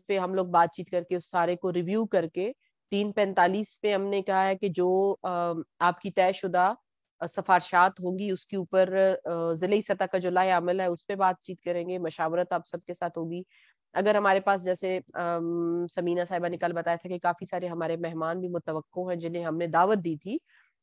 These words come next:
जो कि, अ, हमारी पन्द्रहवीं सालाना conference के, अ, कामयाब इनकाद में जिन्होंने, जो हमारे साथ शराकतदार रहे हैं, उनको भी जैसे इलेक्शन कमीशन of पाकिस्तान, नादरा, यूनिसेफ या National Commission on the Status of Women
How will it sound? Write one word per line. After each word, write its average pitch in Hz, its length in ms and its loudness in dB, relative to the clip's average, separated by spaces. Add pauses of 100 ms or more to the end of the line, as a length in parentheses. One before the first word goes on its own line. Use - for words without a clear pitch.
(140)
जो 185 240 2
कि, 208 280 2
अ, - 160 -2 (360)
हमारी 185 300 2
पन्द्रहवीं 214 360 -6
सालाना 190 360 2
conference 185 580 -4
के, 190 240 0 (580)
अ, 180 80 0 (120)
कामयाब 180 600 6
इनकाद 185 500 4
में 180 240 -2
जिन्होंने, 180 460 -4
जो 180 160 0
हमारे 170 260 2
साथ 170 200 0
शराकतदार 165 680 2
रहे 180 260 -4
हैं, 202 160 -8 (360)
उनको 185 280 0
भी 180 100 2
जैसे 170 240 2
इलेक्शन 170 320 -2
कमीशन 175 300 -4
of 165 200 -4
पाकिस्तान, 160 560 -4
नादरा, 165 540 -2
यूनिसेफ 160 720 -4 (100)
या 160 220 -2
National 160 420 -6
Commission 165 380 -6
on 160 100 -4
the 160 140 -8
Status 160 320 -6
of 156 120 -6
Women 160 380 -6